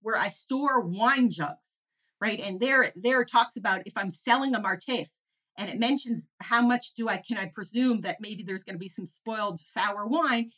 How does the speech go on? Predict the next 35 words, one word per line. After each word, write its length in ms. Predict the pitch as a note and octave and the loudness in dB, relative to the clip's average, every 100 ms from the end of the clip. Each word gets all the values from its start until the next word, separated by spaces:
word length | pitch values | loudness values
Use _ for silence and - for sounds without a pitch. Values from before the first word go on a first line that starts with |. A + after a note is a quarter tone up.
| _ | _
It 100 | G3 | -14
says 220 | F3 A#3+ A#3 | -2 -2 0
a 80 | |
martef 380 | G#3+ G#3 - D4 | -2 -2 -2 -2
that 140 | A3 A3 | -2 -2
has 120 | G3 | -2
a 60 | |
hundred 440 | F3+ C#4 B3+ B3 E3+ | 0 0 0 0 0
jugs, 420 | B3 E4 B3+ A#3 - | 2 2 2 -4 -6
I 80 | |
can 160 | A3 A#3+ | -2 0
imagine 420 | A3+ A#3 A#3+ C4 | 2 2 0 -2
that 120 | G#3 | -4
maybe 240 | G#3+ G#3+ F3+ | -6 -8 -6
ten 160 | - A#3 | 0 0
of 120 | G3 | 0
them 160 | G3 F#3 | -6 -8
will 120 | F3+ | -10
be 120 | F3 | -10
spoiled. 400 | - - D#3+ G2+ - _ _ _ | -12 -6 -4 -4 -8 _ _ _
So 160 | - B3 | 2 4
a 80 | |
martef 260 | A#3+ B3 - A#4 - | 4 2 0 -6 -6
holds 400 | - D#4 D#4+ A#3+ - | -8 -2 -2 -2 -6
a 60 | |
pretty 320 | - - E4 | -10 -2 0
large 380 | D4 A#3 B3 B3+ - | 2 4 4 2 0
amount 320 | G#3+ G3+ G3 | -4 -4 -4
of 140 | F3 - | -8 -10
things, 300 | E3+ A3 D4 _ _ _ - | -8 -6 -8 _ _ _ -2
and 120 | A#3+ | 0
presumably 220 | C#4+ C4 B4 A#4+ A#4 | 2 2 0 0 -4
it, 320 | G4 C#4+ C#4+ - | -4 -2 -4 -4
it, 240 | D4 C#4+ - | -6 -6 -6
it, 140 | C#4 | -10